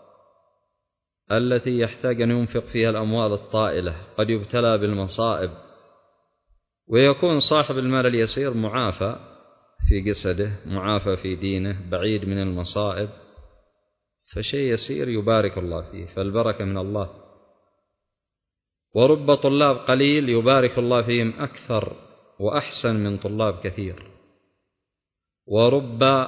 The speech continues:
علم قليل يبارك الله فيه، ورب مؤلفات قليلة يبارك الله فيها أكثر من عشرات المؤلفات. فالإنسان يحرص على أن تحل البركة في حياته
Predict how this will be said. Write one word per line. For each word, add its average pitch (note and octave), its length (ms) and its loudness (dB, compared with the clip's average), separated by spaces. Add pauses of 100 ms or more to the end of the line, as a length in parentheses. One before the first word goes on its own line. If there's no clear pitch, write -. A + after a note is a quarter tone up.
(720)
علم C3 380 4
قليل B2 480 4
يبارك A2+ 500 4
الله G2+ 240 0
فيه، G2+ 180 -4
ورب A#2+ 380 2
مؤلفات A#2+ 720 2
قليلة A#2+ 720 -2 (600)
يبارك A#2 480 4
الله A2 260 0
فيها A2+ 640 -4
أكثر G#2+ 360 -8
من G#2 160 -4
عشرات A2+ 540 -2
المؤلفات. G2+ 760 -6 (2500)
فالإنسان A#2+ 640 2
يحرص B2 460 2 (440)
على A2+ 540 0 (1600)
أن G#2+ 260 2
تحل A#2+ 420 4
البركة G#2+ 540 2
في F#2 200 -2
حياته G#2 560 2